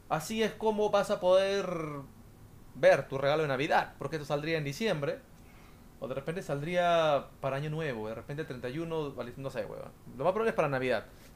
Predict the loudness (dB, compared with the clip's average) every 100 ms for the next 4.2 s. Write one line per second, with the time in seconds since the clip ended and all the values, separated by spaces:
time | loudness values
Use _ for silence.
0 | 8 8 8 4 4 0 2 2 2 0
1 | 0 0 0 -4 -2 -2 -2 -4 2 4
2 | 4 0 -2 0 0 0 0 0 0 0
3 | 0 0 -2 -2 -2 -2 -2 -2 0 2
4 | 2